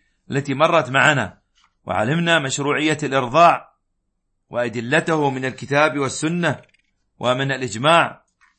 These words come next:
وعلمنا أدلة التحريم بالرضاع، وأن حرمة الرضاع ثابتة بالقرآن والسنة والإجماع كما مر معنا آنفاً.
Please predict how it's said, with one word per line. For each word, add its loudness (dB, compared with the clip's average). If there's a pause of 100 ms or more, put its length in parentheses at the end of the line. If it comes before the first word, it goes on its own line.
وعلمنا 0
أدلة 0 (280)
التحريم 0
بالرضاع، 4 (460)
وأن -8
حرمة 0
الرضاع 2 (340)
ثابتة 0
بالقرآن 0 (360)
والسنة -4 (360)
والإجماع 0 (640)
كما 0
مر 2
معنا 2
آنفاً. -2